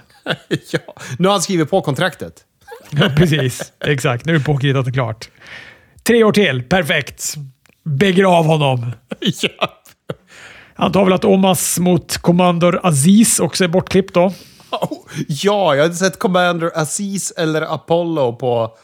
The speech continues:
Speaker 1: ett halvår.
Speaker 2: Ja, det var faktiskt bättre än jag trodde den här. Jag trodde den skulle vara
Speaker 1: Jaha.
Speaker 2: så tråkig så klockorna stannar. Men det var två minuter,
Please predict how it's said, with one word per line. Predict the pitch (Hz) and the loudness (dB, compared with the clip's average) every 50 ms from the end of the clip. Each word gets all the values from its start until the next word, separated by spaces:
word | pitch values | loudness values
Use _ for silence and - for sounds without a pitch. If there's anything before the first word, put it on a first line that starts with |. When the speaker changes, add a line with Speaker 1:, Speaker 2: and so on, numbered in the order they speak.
| _ _ _ _ _ _ _ _ _ _ _ _ _ - | _ _ _ _ _ _ _ _ _ _ _ _ _ -12
Speaker 1:
ett | 151 - | -10 -6
halvår. | - 165 175 160 123 117 131 185 156 131 120 123 - _ _ _ _ _ _ | -4 -2 -2 -2 -2 -6 -8 -10 -10 -12 -12 -14 -16 _ _ _ _ _ _
Speaker 2:
Ja, | - 135 - - | -16 -14 -8 -2
det | 180 | 0
var | 214 247 233 214 | 0 0 0 0
faktiskt | - 208 202 185 175 | 0 2 2 2 2
bättre | 170 170 147 175 | 2 0 0 2
än | 165 | 2
jag | 165 151 | 2 2
trodde | - 170 165 165 170 | 2 2 2 2 2
den | 160 147 | 2 2
här. | 131 120 | 0 0
Jag | 127 135 127 | 0 0 0
trodde | 165 160 156 | 0 2 2
den | 151 147 | 0 0
skulle | 127 147 139 135 | 0 0 0 0
vara | 131 127 127 127 127 | 0 0 -2 -2 -2
Speaker 1:
Jaha. | - 180 180 135 143 208 | -2 -2 0 2 2 2
Speaker 2:
så | 269 | 4
tråkig | 165 151 135 139 | 2 2 0 0
så | 135 151 | 0 -2
klockorna | 123 - - 165 147 - - 165 160 147 | 0 2 0 0 0 0 -2 -2 -2 0
stannar. | - 131 123 113 110 110 | 0 -2 -2 -4 -6 -4
Men | 123 165 | -2 2
det | 175 180 | 2 4
var | 185 | 4
två | - - 185 180 165 | 4 4 4 4 4
minuter, | 160 165 156 151 147 - 151 143 143 147 | 4 2 0 0 0 0 0 0 0 -2